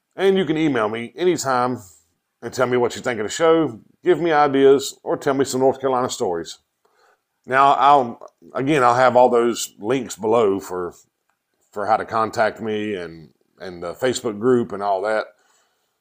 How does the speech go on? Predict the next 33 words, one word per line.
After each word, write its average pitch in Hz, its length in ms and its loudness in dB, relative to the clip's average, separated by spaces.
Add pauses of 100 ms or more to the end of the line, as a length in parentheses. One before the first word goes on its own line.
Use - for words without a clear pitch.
Um, 101 340 -6
again, 113 320 -4
I'm 104 100 -4
kinda 101 200 -6
rusty, 107 500 -4
and 113 160 -8
I'm, 110 200 -6 (260)
I'm 107 260 -6
absolutely 101 500 -6
freezing 104 460 -6
out 92 220 -8
here. 95 280 -8 (720)
Again, 113 240 -2
I'm 120 160 0
in 135 80 -2
my 113 100 2
welding 120 320 0
shop. 131 460 2 (880)
It's - 220 -2
always 127 360 2
cold 143 260 4
out 131 180 2
here, 147 240 2
but 104 200 -6
normally 113 320 -2
I'm, 104 280 -6 (100)
I'm 104 160 -8
welding, 104 360 0 (180)
so 92 180 -10
I'm 95 140 -10
not 95 200 -8 (260)
too 127 200 -4
cold. 90 360 -8